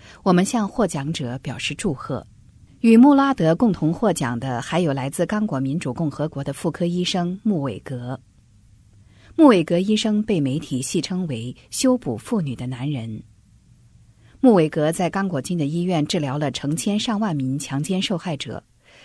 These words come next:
此前已经数次入围诺贝尔和平奖候选者名单，并荣获了许多声望很高的奖项，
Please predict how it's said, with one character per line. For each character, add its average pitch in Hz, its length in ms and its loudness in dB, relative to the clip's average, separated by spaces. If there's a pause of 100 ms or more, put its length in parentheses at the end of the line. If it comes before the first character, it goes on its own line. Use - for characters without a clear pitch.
(260)
此 - 160 4
前 214 260 4
已 180 140 4
经 208 220 2
数 214 240 0
次 170 200 0
入 180 200 2
围 147 160 2
诺 196 160 2
贝 165 120 -2
尔 135 140 -2
和 - 160 -4
平 170 180 -2
奖 131 280 -4
候 175 160 -4
选 147 180 -4
者 139 140 -4
名 131 200 -4
单， 151 240 -2 (300)
并 240 160 6
荣 170 180 2
获 226 160 -2
了 151 140 0
许 123 180 -6
多 156 160 -2
声 220 220 -4
望 196 180 -4
很 123 220 -6
高 175 180 -8
的 180 80 -8
奖 147 240 -8
项， 135 300 -6